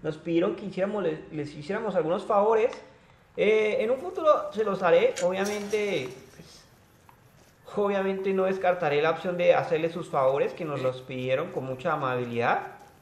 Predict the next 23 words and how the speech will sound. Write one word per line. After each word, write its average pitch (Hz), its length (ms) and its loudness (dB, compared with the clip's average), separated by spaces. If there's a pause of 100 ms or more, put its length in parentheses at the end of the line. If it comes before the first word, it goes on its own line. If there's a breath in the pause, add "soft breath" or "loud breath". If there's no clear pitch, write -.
(1500)
Pero 254 320 10
obviamente 226 600 2
vamos 202 260 0
a 196 40 0
hacer 196 300 -4
lo 202 140 -2
que 214 100 -6
nos 202 240 -4
impone 190 540 -4
en 170 60 0
este 175 200 -4
preciso 190 360 -4
momento, 190 500 -6
que 180 120 -6
es 175 140 -8
buscar 185 360 -4
la 185 80 -6
información 165 420 -8
que 180 80 -14
nos 156 80 -6
está 151 240 -8
pidiendo 175 280 -4
Verónica 208 520 -4